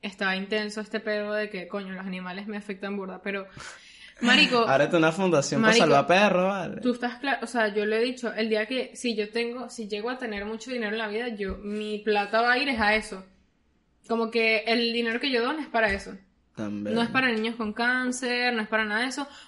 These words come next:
Speaker 1: No porque no me parezca importante, claro que sí, pero simplemente yo siento más simpatía con eso y ya es una decisión personal.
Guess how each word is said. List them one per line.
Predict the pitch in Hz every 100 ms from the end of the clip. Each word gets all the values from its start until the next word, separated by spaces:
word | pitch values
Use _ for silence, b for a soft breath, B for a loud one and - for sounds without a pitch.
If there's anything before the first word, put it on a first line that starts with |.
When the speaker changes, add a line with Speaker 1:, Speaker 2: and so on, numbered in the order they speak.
| -
Speaker 1:
No | 226
porque | 226 254
no | 262
me | 233
parezca | 247 233 240
importante, | 240 262 247 240
claro | 214 208
que | 233
sí, | 262 269 254
pero | 214 214
simplemente | 233 220 233 254 262 254
yo |
siento | 226 220 226
más | 240 240 233
simpatía | 254 240 214 240
con | 240 214
eso | 269
y | 254
ya | 226
es | 262
una | 247 226
decisión | 226 214 202
personal. | 202 208 202 180